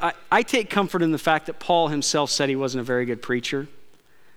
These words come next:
He said that about himself. He said, "I didn't come to you with a lot of fine-sounding words, and,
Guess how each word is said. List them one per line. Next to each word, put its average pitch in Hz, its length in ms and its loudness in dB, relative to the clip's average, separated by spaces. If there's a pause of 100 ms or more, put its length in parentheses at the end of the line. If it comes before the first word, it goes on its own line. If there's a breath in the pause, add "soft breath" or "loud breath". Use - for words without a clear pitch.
(180 soft breath)
He 156 120 -4
said 135 300 0
that 139 220 2
about 135 240 0
himself. 135 500 -4
He 135 80 -8
said, 143 180 -2
"I 143 120 2
didn't 143 180 -4
come 131 220 -2
to - 160 -6
you 135 100 -2
with 123 160 -6
a 131 40 -6
lot 127 180 2
of 117 80 -8
fine-sounding 123 720 -4
words, 120 440 -4
and, 104 200 -6